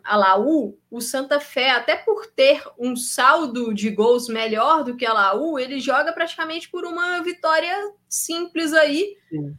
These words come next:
Speaker 1: É, o Olímpia, né, também tem essa condição, porque o Olímpia pode chegar a seis pontos também, mas eu acho que esse grupo, né, se tivermos um empate com seis pontos, ele vai pro, pro saldo, né? Tem que ver a questão dos critérios de desempate da Libertadores, que são um pouco confusos.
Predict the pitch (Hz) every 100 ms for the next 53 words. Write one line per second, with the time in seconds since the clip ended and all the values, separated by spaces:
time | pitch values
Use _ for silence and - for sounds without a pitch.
0 | _ - 220 220 220 208 240 285 269 277
1 | 285 240 233 240 233 240 262 262 247 247
2 | 247 247 240 214 - 240 226 208 220 -
3 | 214 220 214 214 208 214 214 208 202 196
4 | 190 185 _ 220 214 247 214 220 220 -
5 | 220 214 - 214 214 - 233 226 240 262
6 | 262 247 240 254 - 247 240 226 240 208
7 | 233 269 240 233 233 - 214 214 240 233
8 | 208 220 214 208 214 226 254 - - 208
9 | 202 202 202 - 202 208 208 220 233 202
10 | 196 208 226 233 233 226 220 214 208 208
11 | _ _ 214 214 214 - 233 208 202 202
12 | 214 220 247 262 269 254 262 269 269 262
13 | 247 - 240 240 233 240 233 214 220 220
14 | 220 214 - 214 208 208 214 190 208 208
15 | - 220 220 233 - 240 - - 190 175
16 | - -